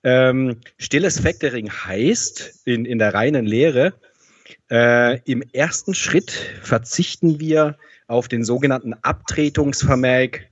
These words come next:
auf der Rechnung. Was heißt das? Der Abtretungsvermerk, im Abtretungsvermerk steht drinne, ähm,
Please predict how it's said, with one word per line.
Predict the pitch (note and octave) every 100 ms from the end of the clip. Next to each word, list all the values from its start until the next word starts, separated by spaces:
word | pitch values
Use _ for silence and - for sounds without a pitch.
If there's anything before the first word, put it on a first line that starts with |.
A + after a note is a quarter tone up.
| -
auf | A#2+ -
der | A2
Rechnung. | A2 - F#2 D2+ D2 - _ _
Was | D#2+ -
heißt | G2 -
das? | F#3 G#3+ - - - - - _ -
Der | G#2
Abtretungsvermerk, | - - E3+ E3 D#3+ D3+ C#3 C#3+ D3 - -
im | A2 G#2 G#2+
Abtretungsvermerk | - - D#3+ D3 C#3 B2 B2 -
steht | B2 A2+
drinne, | G#2+ C3+ F#3+ - _ _ _ _ -
ähm, | A2+ A2+ A#2 B2 B2 A#2+ A2+